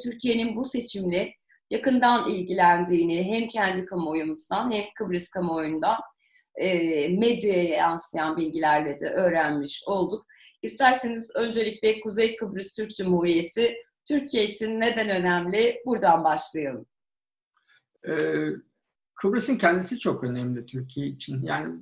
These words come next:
Speaker 2: Türkiye kamuoyu işin bu boyutunu çok fazla bilmiyor. Yani, e, şart da değil.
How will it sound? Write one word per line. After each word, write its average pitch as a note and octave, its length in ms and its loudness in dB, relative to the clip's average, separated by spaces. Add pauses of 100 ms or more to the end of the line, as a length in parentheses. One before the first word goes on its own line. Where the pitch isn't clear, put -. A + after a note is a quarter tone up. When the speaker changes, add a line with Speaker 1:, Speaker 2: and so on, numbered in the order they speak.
(380)
Speaker 2:
Türkiye F#3+ 440 -2
kamuoyu G3 1000 0
işin G#3 320 -6
bu G3+ 140 -2
boyutunu G3 480 2
çok G#3 300 -8
fazla G3+ 360 -2
bilmiyor. D3 360 0
Yani, C#3+ 380 -2 (440)
e, E3+ 300 -2
şart G3 360 0
da - 180 -6
değil. F3 260 2